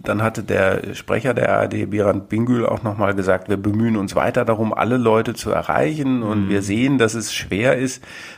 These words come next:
Speaker 1: bestimmte Leute zu erreichen.
Speaker 2: Mhm.
Speaker 1: Ähm, äh,
Speaker 2: Bestimmte
Speaker 1: das wurde dann
Speaker 2: Leute.
Speaker 1: nicht, ja, bestimmt, das ist jetzt meine Formulierung,
Speaker 2: Ja,
Speaker 1: ne?
Speaker 2: ja.
Speaker 1: Ich muss nochmal nachgucken, wie genau er das gesagt hat. Ähm, kann ich grad mal machen. Aber, äh,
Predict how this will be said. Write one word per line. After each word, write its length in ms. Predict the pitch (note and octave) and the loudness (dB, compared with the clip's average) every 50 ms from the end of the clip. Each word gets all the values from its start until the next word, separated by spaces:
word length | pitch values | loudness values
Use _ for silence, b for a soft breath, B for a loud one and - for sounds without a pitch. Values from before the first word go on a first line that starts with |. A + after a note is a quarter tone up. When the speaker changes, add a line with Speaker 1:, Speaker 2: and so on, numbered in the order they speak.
| B | B
Speaker 1:
bestimmte 540 | - B2 - - - D3 D3+ E3+ E3 - C3+ | -4 -4 -2 2 4 4 4 4 4 4 2
Leute 380 | G#2+ F#2+ E2+ E2 D#2+ - F2 E2+ | 4 4 4 4 4 0 -2 -8
zu 160 | - - C#2+ | -8 -6 -4
erreichen. 640 | C2+ C2 C2+ C#2+ C2 - - - F#2 F#2 G2 G#2+ A#2+ | -4 -2 -2 -2 -2 -2 -2 -2 -4 -4 -4 -4 -6
Speaker 2:
Mhm. 60 | B2+ G#2+ B B B B | -8 -10 B B B B
Speaker 1:
Ähm, 520 | - A2+ A2+ A2+ A2+ A2+ A2 A2 G#2+ A2 - - F#2 - - - | 0 2 2 4 4 2 0 0 -2 -4 -6 -8 -10 -12 -10 -2
äh, 180 | - A2+ A2 G#2 | 2 2 4 4
Speaker 2:
Bestimmte 240 | G#2+ B2 C3+ C3+ - - A#2+ | 2 -2 -6 -8 -4 0 0
Speaker 1:
das 160 | A2+ B2+ B2+ | 0 2 4
wurde 220 | C3 C#3+ C3 B2+ | 2 4 4 4
dann 160 | - B2 A2+ A#2+ | 2 2 2 2
Speaker 2:
Leute. 80 | A#2+ | 0
Speaker 1:
nicht, 260 | A2+ - - - - - _ _ _ _ - _ _ _ - E2+ - - | -2 -4 -6 -12 -16 -20 _ _ _ _ -20 _ _ _ -18 -16 -16 -14
ja, 80 | D#2+ D#2+ E2 - | -12 -14 -14 -8
bestimmt, 460 | - E2 E2+ - - - G#2 G#2 G2+ G2+ | -8 -8 -8 -8 -6 -6 -6 -4 -2 0
das 140 | G2 F#2+ | -2 0
ist 60 | - G2 | 0 -4
jetzt 180 | F#2+ - - | -6 -4 -2
meine 260 | E2 D2+ F2+ G2+ G2 | 0 2 2 2 0
Formulierung, 520 | F#2+ - F2 E2+ E2 D#2 D#2 - F2+ D#2+ F2 | 0 -2 -4 -2 -2 -4 -4 -4 -4 -2 -2
Speaker 2:
Ja, 120 | F2 F#2 | 0 0
Speaker 1:
ne? 80 | G2+ A2+ | 2 2
Speaker 2:
ja. 180 | B2 C3 C3 G#2+ | 2 2 2 0
Speaker 1:
Ich 180 | G#2 G#2 G2 | -2 -4 -6
muss 160 | G2+ G2+ G#2+ G2+ | -4 -4 -2 0
nochmal 200 | G#2 G2+ F#2+ F#2 | 2 2 2 4
nachgucken, 440 | F#2+ G2+ G2+ - - G2+ G2 G#2 F#2+ | 2 2 0 0 -4 -2 -2 0 0
wie 100 | G2 F#2 | 0 0
genau 260 | F#2+ F#2 F#2 F#2+ G2+ | 2 4 4 4 4
er 80 | G2+ G#2 | 4 2
das 180 | - F2+ - - | 0 -2 -6 -4
gesagt 380 | - G#2+ A#2+ C#3 D3 - - | -2 0 0 0 0 0 0
hat. 160 | B2+ B2 - B B B B B B B - | 0 0 0 B B B B B B B -10
Ähm, 600 | - - A2+ G#2+ G#2+ G2+ G2+ G2+ - - - - - | -2 2 2 4 4 2 0 0 -2 -4 -6 -8 -6
kann 120 | - G#2 | -4 -4
ich 80 | G2 - | -4 -4
grad 180 | - F#2+ F#2 G2 | -2 -4 -2 0
mal 140 | F#2+ F#2+ F#2+ | 0 0 2
machen. 360 | G2+ A2 A#2+ B2 B2 A2+ A2 B B B B B B | 2 0 0 0 -2 -4 -4 B B B B B B
Aber, 500 | - - G2+ G2+ G2 G#2 G2+ F#2+ - - _ _ - | -2 0 2 2 2 2 0 -2 -2 -8 _ _ -8
äh, 220 | G#2 G#2+ G2+ G2+ | -6 -4 -4 -4